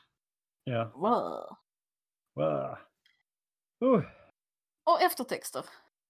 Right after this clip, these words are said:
Speaker 2: Roll credits. Den här regissören, Catherine Bigelow, hon har gjort Hurt Locker. Första
Speaker 1: Ja, den är
Speaker 2: kvinnliga regissören att få, eh,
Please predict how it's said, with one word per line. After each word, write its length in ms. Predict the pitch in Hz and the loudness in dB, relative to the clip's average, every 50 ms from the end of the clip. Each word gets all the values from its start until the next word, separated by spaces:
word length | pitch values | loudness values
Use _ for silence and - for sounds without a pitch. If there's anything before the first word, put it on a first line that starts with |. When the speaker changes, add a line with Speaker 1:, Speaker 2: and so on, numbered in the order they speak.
| _ _ - | _ _ -2
Speaker 2:
Roll 220 | 247 277 277 269 - - | -2 -2 -2 -4 -8 -6
credits. 560 | - 214 160 - 160 - - - - - _ _ _ _ _ _ _ _ _ _ - - | -6 -6 -6 -6 -10 -14 -16 -20 -20 -20 _ _ _ _ _ _ _ _ _ _ -12 -6
Den 120 | - 269 302 | -2 2 4
här 180 | 294 247 214 | 4 4 4
regissören, 680 | 214 220 220 247 240 254 254 - 320 226 170 175 208 220 | 2 0 -4 -2 -4 -4 -2 0 0 0 0 0 -4 -6
Catherine 280 | 240 226 - 233 247 247 | -6 -6 -4 -4 -4 -4
Bigelow, 380 | 269 226 208 196 185 190 214 | -4 -6 -6 -6 -4 -4 -4
hon 140 | 220 208 214 | -2 -2 -2
har 80 | 220 202 | -2 -2
gjort 360 | 196 190 190 - _ - - - - - | -2 -4 -6 -8 _ -18 -18 -18 -10 -6
Hurt 360 | - 254 202 - - - - - | -4 -4 -4 -4 -8 -16 -16 -10
Locker. 520 | - 208 214 214 - - - 220 240 254 - _ _ _ _ _ _ _ _ _ _ _ _ _ _ - | -8 -8 -8 -8 -8 -8 -6 -4 -4 -4 -8 _ _ _ _ _ _ _ _ _ _ _ _ _ _ -8
Första 200 | - - - 131 | -2 0 4 4
Speaker 1:
Ja, 120 | 143 170 | 4 4
den 160 | 170 - - 147 | 4 0 0 0
är 120 | 151 156 156 | 0 0 0
Speaker 2:
kvinnliga 340 | 156 - 196 196 196 190 185 - - - 240 | 0 -2 -2 -2 -2 -4 -6 -10 -16 -12 -10
regissören 560 | 208 220 - 220 220 - 226 202 190 190 190 190 | -8 -6 -6 -4 -2 0 2 2 2 0 -2 -6
att 120 | 190 - | -6 -8
få, 440 | - - 190 180 180 175 175 175 175 | -8 -6 -4 -4 -2 -2 -4 -4 -4
eh, 280 | 175 175 175 175 175 | -4 -4 -4 -6 -6